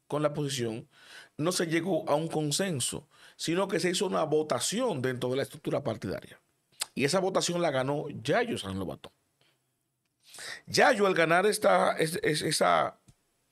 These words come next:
posición en la, en una votación del,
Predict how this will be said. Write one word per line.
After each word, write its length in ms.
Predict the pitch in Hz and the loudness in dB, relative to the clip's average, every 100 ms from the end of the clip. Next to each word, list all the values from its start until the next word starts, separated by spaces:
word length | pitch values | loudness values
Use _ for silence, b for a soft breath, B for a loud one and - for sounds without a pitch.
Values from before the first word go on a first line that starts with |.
| B B B B B B _ _ | B B B B B B _ _
posición 640 | 165 156 151 - 165 139 139 | -2 0 0 2 2 2 2
en 80 | |
la, 180 | 135 131 - | 2 0 0
en 220 | 135 143 | 0 2
una 120 | 175 | 2
votación 640 | 190 190 143 - 165 170 - _ _ | 2 2 0 0 -2 -4 -10 _ _
del, 300 | 107 120 117 | 0 0 0